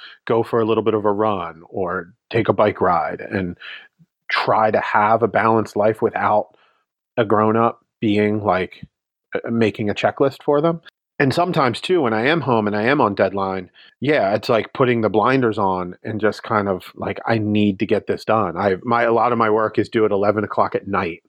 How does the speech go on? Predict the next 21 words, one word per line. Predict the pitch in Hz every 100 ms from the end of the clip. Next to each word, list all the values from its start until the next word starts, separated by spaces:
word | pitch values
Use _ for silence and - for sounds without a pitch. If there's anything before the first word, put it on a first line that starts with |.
| - 92
I | 110
wor-, | 117
I | 113 113
do | 117
a | 107
lot | 110 113
of | 107
writing | 107 104 98
for | 101
Reader's | 98 95
Digest, | - 92 87 87 -
and | 98 101
their | 104
deadlines | 101 101 101 92 90 -
are | 104 98
always | 98 95 92
at | 92
eleven | 95 113 101 85
P | 110
M. | 101 85
And | 90